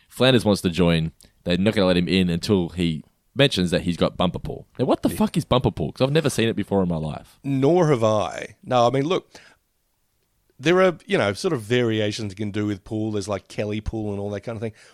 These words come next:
Speaker 2: Pool is good enough by itself. You know, you
Speaker 1: I
Speaker 2: don't
Speaker 1: don't,
Speaker 2: have to
Speaker 1: I don't mind Kelly pool, but the only thing is, if you're at a party and you got, like, ten people playing Kelly pool,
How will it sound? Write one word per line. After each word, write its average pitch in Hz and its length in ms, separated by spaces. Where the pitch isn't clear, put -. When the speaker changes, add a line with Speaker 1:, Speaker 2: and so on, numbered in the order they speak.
Speaker 2:
Pool 285 280
is 226 100
good 214 160
enough 175 200
by 147 160
itself. - 680
You 233 100
know, 117 100
you 175 160
Speaker 1:
I - 20
Speaker 2:
don't - 40
Speaker 1:
don't, 190 160
Speaker 2:
have 185 80
to 135 120
Speaker 1:
I 131 40
don't 190 200
mind 131 360
Kelly 120 280
pool, 160 420
but 107 120
the 127 80
only 165 120
thing 135 140
is, 123 160
if 113 60
you're 151 100
at - 40
a - 40
party 90 540
and 95 100
you 98 60
got, 101 120
like, 80 160
ten 107 220
people 82 380
playing 90 240
Kelly 90 240
pool, 69 300